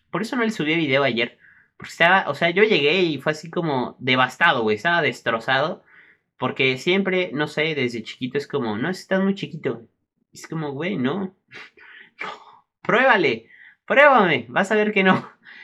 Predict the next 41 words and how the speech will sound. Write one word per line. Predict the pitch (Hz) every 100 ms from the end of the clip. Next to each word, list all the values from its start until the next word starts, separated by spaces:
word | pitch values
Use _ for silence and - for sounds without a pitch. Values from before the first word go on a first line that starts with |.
| - _
Y | - 113
pues | 113 110
sí, | 156 135
to-, | 113 - _
o | -
sea, | - 113 - _
siempre | - - 139 151 156 151 151
es, | 151 - - _ _ -
no | 160
puedes | 160 180 160
hacer | 160
cambiar | 160 143 143 143
de | 131
parecer | 113 107 104 123 127 -
tan | 110 110
sencillo | 107 104 120 113 107
a | 101
alguien, | 98 92
¿no? | 101 135 - _ _ - _
Y | -
pues | 127
una | 139 156
entrevista | 151 127 123 131
está | - 131
más | 131 131
complicado | 131 120 110 123 127 127
que, | 107 95 - _ _
que | 104
de | 110 110
repente | 123 131 127
vayas | 131 127 - - _ _
preparado | - 117 120 127 143 139
para | 110
ese | 123 -
tipo | - 113 117
de | 104
contestaciones | 104 98 - - 98 123 120 117 101
o | 95
para | 104
ese | 107 117
tipo, | 113 107 110 107 95